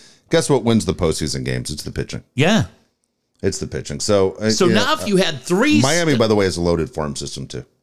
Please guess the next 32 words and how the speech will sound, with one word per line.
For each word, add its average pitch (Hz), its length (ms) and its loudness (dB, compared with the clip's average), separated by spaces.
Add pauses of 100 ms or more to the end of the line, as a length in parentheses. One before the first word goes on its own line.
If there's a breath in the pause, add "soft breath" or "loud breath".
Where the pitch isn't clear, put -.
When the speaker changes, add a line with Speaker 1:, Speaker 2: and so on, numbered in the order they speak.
(140)
Speaker 2:
If 143 160 -6
you 165 120 2
had 185 380 -2 (100)
three 240 500 0
stud, 160 840 -2 (520)
well, 127 340 0
I 160 60 -2
don't 165 80 2
know 139 100 2
that 113 200 -2
you 87 80 -4
can 92 120 -2
get 85 100 -2
all 76 100 -6
three, - 300 -16 (140)
but 147 100 0
if 160 140 -2
you 170 60 -4
got - 260 -2 (320)
two 247 240 2
young 180 280 2
arms, 135 640 -2 (720 soft breath)
couple 202 300 0
position 147 640 0
players, 120 800 0
Speaker 1:
Yeah. 73 160 -2 (200)
Speaker 2:
and 147 120 0
you're 139 100 2
going 190 340 0
ahead 165 300 0
with 120 200 -2
Bogaerts, 147 800 0